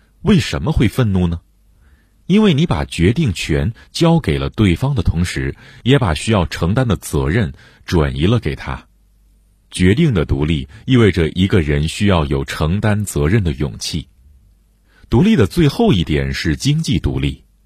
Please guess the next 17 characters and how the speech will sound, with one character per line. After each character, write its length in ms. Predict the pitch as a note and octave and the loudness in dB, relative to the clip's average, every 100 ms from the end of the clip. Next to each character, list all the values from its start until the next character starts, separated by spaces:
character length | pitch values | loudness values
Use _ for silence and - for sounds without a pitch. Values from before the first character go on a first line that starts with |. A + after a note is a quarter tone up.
| _ _ _ | _ _ _
当 220 | F3 F#3 | 0 4
女 100 | F#2 | 2
孩 220 | C#2 D#2+ | 0 -2
问 240 | A2 C#3+ D#2+ | 0 0 0
男 200 | C#2+ C#3 | -2 -2
孩 320 | D2 C#2 C#2 - _ - | -4 -6 -8 -18 _ -2
，“你 180 | F#2+ | 0
一 140 | F#2+ D3+ | 2 2
个 100 | E3+ | 2
月 240 | A2 A2 | 2 2
有 160 | C#2+ C#2 | 2 0
多 160 | B2 | 0
少 180 | C3 D#2 | 0 -2
钱？” 300 | C2 - C#2+ | -6 -4 -2
的 80 | C3+ | -2
时 180 | - C#2 | -2 -4
候， 300 | - C2 | -6 -8